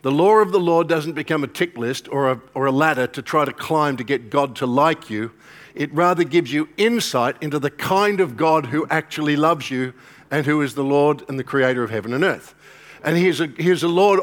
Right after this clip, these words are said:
of love, so he is inviting you to join him in loving him and loving the people around you. When you don't understand that God loves you, then you kind of view the law as a ladder that you need to climb in order to get God to like you, and so the whole thing takes on a very different flavor.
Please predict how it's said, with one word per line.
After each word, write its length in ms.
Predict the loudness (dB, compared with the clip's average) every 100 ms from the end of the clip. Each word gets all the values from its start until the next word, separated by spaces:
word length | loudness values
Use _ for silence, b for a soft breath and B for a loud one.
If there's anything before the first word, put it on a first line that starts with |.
| 2
of 220 | 2 4
love, 320 | 2 2 0
so 160 | 0 2
he 160 | 4
is 140 | 2 0
inviting 580 | -2 2 2 2 -2 -4
you 240 | -2 -2
to 140 | -4
join 480 | -6 -2 2 2 0
him 260 | -2 -4 -4
in 200 | -2 0
loving 360 | 2 2 0
him 360 | 0 0 0 -4 B B
and 180 | 0 2
loving 240 | 2 0
the 100 | -2
people 360 | -4 -6 -4 0
around 320 | 0 0 -2
you. 100 | -8 B B B 0
When 180 | 2
you 160 | 2 -2
don't 420 | -2 2 4 4
understand 840 | 2 2 -2 -4 0 2 2 0 -2
that 180 | -4
God 260 | 0 2 2
loves 400 | 2 2 2 -4
you, 160 | -6 -2
then 220 | -2 0
you 120 | -2 -4 -6
kind 220 | -2 0
of 60 | 0
view 200 | 0 0
the 80 | 2
law 400 | 2 2 2 -2 B B -2
as 360 | 0 0 -2 -2
a 80 | 2
ladder 360 | 4 4 2
that 180 | -4 -4
you 100 | -4
need 220 | -4 -6
to 60 | -8
climb 420 | -4 0 2 0
in 80 | -2
order 220 | -2 -2
to 80 | -4
get 400 | 0 0 0 -2
God 260 | -4 -4 -4
to 100 | -2
like 320 | 0 0 -2
you, 140 | -2
and 100 | -2
so 220 | 0 0
the 120 | 2 2
whole 180 | 0
thing 240 | 0 -4 -2
takes 280 | -4 -4 -6
on 120 | -6
a 40 |
very 220 | -4 -4
different 320 | -6 -10 -14 -8
flavor. 340 | -4 -2 -4